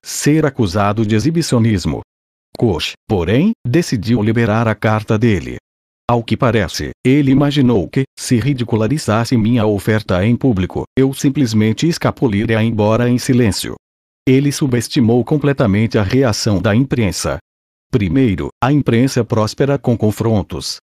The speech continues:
Também adoro histórias sobre extremos, sejam grandes sucessos ou fracassos terríveis.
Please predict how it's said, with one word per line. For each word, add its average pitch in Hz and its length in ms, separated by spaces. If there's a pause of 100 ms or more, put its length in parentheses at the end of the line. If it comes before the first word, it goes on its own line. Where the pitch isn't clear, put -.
(420)
Também 127 420
adoro 101 440
histórias 104 580
sobre 123 300
extremos, 113 540 (160)
sejam 143 480
grandes 107 420
sucessos - 840
ou 143 160
fracassos 131 680
terríveis. 101 720